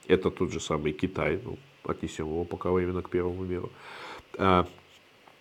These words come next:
и эти, э, в этих странах действуют сейчас жёсткие карантинные меры, никто не ходит вообще, никто не ходит. Соответственно, никто не хочет платить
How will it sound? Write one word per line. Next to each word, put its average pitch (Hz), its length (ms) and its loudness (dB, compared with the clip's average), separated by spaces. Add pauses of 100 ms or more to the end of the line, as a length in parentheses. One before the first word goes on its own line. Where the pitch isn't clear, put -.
(540)
и 104 440 10
эти, 120 560 10
э, 98 720 10
в 95 80 10
этих 110 200 8
странах 143 420 6
действуют 95 420 6
сейчас 87 240 6
жёсткие 92 320 4
карантинные 87 640 0
меры, 127 300 4
никто 101 380 4
не 87 120 2
ходит 76 420 0
вообще, - 380 -4 (600)
никто 80 300 -4
не 69 80 -2
ходит. 69 400 2 (800)
Соответственно, 113 440 8
никто 104 220 6
не 104 60 8
хочет - 260 4
платить 92 460 2